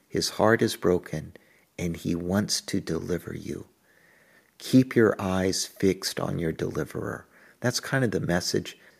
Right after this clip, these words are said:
of this chapter. She, she actually s-, prays this prayer. "O infinite goodness of my God, it is thus that I seem to see my,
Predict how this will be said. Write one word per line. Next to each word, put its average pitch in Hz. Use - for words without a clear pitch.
of -
this 87
chapter. -
She, -
she -
actually 104
s-, -
prays 104
this -
prayer. 95
"O 120
infinite 156
goodness 113
of 101
my 90
God, 80
it 104
is 113
thus -
that -
I 98
seem 127
to 101
see 113
my, 101